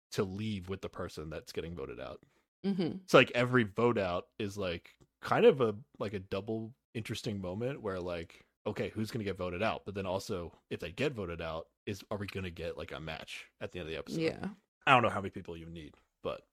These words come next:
Speaker 2: And you could probably, like, add some more in as you go along.
Speaker 1: Yeah.
Speaker 2: If you need to, like, make a longer season or whatever, yeah.
Speaker 1: People can just vote out Guan. Like, I think Guan Hee gets voted out of this season. I honestly think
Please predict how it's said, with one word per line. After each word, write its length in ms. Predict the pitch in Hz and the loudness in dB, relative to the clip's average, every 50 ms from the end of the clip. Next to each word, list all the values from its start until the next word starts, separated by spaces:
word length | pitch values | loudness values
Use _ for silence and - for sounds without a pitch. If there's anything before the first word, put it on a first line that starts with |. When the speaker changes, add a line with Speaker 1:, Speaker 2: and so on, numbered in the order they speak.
| _ _ | _ _
Speaker 2:
And 100 | 311 330 | 4 4
you 100 | 359 359 | 6 8
could 240 | 311 277 214 208 208 | 8 8 6 8 8
probably, 440 | 233 220 214 220 208 196 190 175 170 | 8 8 10 8 8 8 6 8 8
like, 240 | 170 151 - 240 - | 8 8 8 8 8
add 260 | - 175 151 170 - | 6 6 6 4 0
some 120 | - 160 | 0 0
more 180 | 156 156 156 151 | 2 2 2 2
in 400 | 151 156 156 156 175 190 185 - _ _ _ - - _ _ _ _ | 2 2 2 2 0 -2 -4 -8 _ _ _ -20 -20 _ _ _ _
as 160 | 165 160 160 | -2 0 0
you 60 | 143 143 | 2 2
go 140 | 160 151 | 4 4
along. 420 | 147 147 - - - 170 185 185 - _ _ _ | 4 4 4 2 2 2 -2 -4 -8 _ _ _
Speaker 1:
Yeah. 200 | - - - - - - _ _ - | -6 -6 -6 -6 -10 -18 _ _ -8
Speaker 2:
If 140 | 175 170 - | -8 -8 -6
you 60 | - | -4
need 240 | - 147 - - 170 | -4 -4 -4 -4 -2
to, 160 | - 180 - - | -2 -2 0 0
like, 240 | 82 - - - _ - | 0 0 -2 -2 _ -4
make 180 | 170 - - | -4 -2 0
a 40 | - | -2
longer 180 | 92 95 - 175 | 0 0 -2 -4
season 300 | 180 - - 196 180 - | -4 -6 -4 -4 -4 -4
or 80 | - | -4
whatever, 280 | - 196 202 - 69 - | -2 -2 -2 -2 -2 -2
yeah. 180 | - 233 - - _ _ _ _ _ | -2 -4 -4 -6 _ _ _ _ _
Speaker 1:
People 220 | - 220 214 233 | 0 0 0 2
can 80 | 208 208 | 0 2
just 120 | 190 147 | 0 0
vote 280 | 123 110 110 120 131 139 | -2 2 4 6 6 8
out 200 | 135 135 123 101 | 6 6 4 0
Guan. 320 | - - 101 117 120 120 - | -2 -4 -4 -4 -4 -4 2
Like, 160 | 127 165 196 | 2 4 4
I 60 | 220 | 6
think 180 | 233 330 262 131 | 6 6 8 10
Guan 240 | 147 156 156 143 135 | 12 12 12 12 12
Hee 100 | 131 117 | 10 6
gets 200 | 117 117 98 101 | 6 4 4 6
voted 280 | 117 117 110 104 98 | 4 6 6 6 4
out 220 | 104 98 85 85 - | 4 2 2 0 -4
of 80 | 104 95 | -6 -6
this 140 | 95 90 | -6 -6
season. 320 | - - 95 87 - - - | -6 -6 -8 -8 -10 -10 -4
I 140 | 82 120 131 | 0 4 6
honestly 320 | 143 156 139 135 - 123 | 8 8 8 6 4 -2
think 260 | - 277 - - 349 | -4 -2 12 12 12